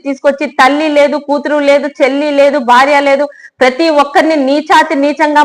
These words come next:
మాట్లాడే ఈ సంస్కృతి రెండు వేల పంతొమ్మిదికి ముందు వైసీపీ పార్టీ తీసుకొని వచ్చింది. ఐదు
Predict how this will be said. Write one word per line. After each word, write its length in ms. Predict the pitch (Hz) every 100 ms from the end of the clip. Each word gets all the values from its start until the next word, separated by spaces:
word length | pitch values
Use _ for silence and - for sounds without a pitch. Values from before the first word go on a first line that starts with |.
| 254
మాట్లాడే 460 | 247 277 294 285 277 262
ఈ 20 | -
సంస్కృతి 540 | 233 269 - 302 302 240 277 _ _ _ _ _ _ _ 220
రెండు 220 | 294 330
వేల 180 | 330 320 320 294
పంతొమ్మిదికి 520 | 285 339 302 302 269
ముందు 220 | 285 294 302
వైసీపీ 520 | 240 269 330 339 311 294 220 - _ _ _ _ _ _ _ _ _ _
పార్టీ 300 | 247 392 - 427
తీసుకొని 320 | 294 302 254 247
వచ్చింది. 340 | 247 226 180 - _ _ _ _ _ _ _ 220 330
ఐదు 200 | 453